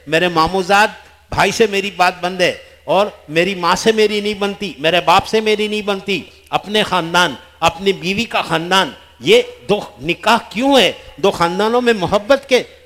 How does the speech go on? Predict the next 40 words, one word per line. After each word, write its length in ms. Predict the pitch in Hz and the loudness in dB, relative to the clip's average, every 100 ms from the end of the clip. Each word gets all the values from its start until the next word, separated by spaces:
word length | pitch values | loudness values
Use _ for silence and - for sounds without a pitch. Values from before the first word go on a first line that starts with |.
| _ | _
پیدا 260 | 180 196 240 | 0 2 2
ہونے 300 | 233 247 240 | 2 2 2
کا 120 | 226 | 0
ذریعہ، 420 | 196 185 185 180 - - | 2 0 2 0 0 -2
تعلقات 560 | 170 165 185 240 254 247 | 0 0 -2 0 0 2
اور 80 | |
رشتوں 300 | 202 - 233 | 0 -2 -2
کے 160 | 254 254 | 0 0
بننے 280 | 208 208 214 | -2 -2 0
کا 120 | 214 | 0
ذریعہ، 400 | 190 190 185 147 - - _ | 0 0 0 0 -4 -20 _
قریب 340 | 180 202 262 | 2 2 2
آنے 220 | 220 220 226 | 2 2 0
کا 120 | 220 | 0
ذریعہ۔ 680 | 175 165 175 151 - - | 0 0 2 0 -2 -4
رسول 360 | 143 170 214 202 | 0 0 0 -2
اللہ 300 | 180 185 175 | 2 0 0
صلی 260 | - 175 170 | -2 -2 0
اللہ 160 | 175 | 0
علیہ 80 | 170 | -2
وسلم 300 | 160 170 170 | -2 -6 -6
نے 140 | 180 170 | -6 -2
گیارہ 320 | 165 175 208 | 0 2 2
یا 120 | 226 220 | 2 0
تیرہ 380 | 202 180 226 | 0 0 2
نکاح 300 | 240 233 220 190 | 0 0 -2 -2
فرمائے۔ 360 | 175 175 190 - - - | -2 0 0 -2 -8 -20
خاندانوں 600 | - 175 185 208 262 294 | -2 0 2 2 2 2
کے 140 | 302 277 | -4 -8
قریب 400 | - 208 240 240 | 0 2 2 0
کرنے 320 | 208 190 214 214 | 0 0 0 0
کا 180 | 254 | 0
کانسیپٹ 560 | 240 - 180 180 220 220 | 0 0 -4 0 0 0
اس 100 | 196 | -2
کے 120 | 214 | -2
پیچھے 320 | - 185 - | -6 -6 0
آپ 200 | 180 160 | 0 0
کو 60 | 175 | -2
ملے 320 | 151 139 | -2 0
گا۔ 60 | 127 | 0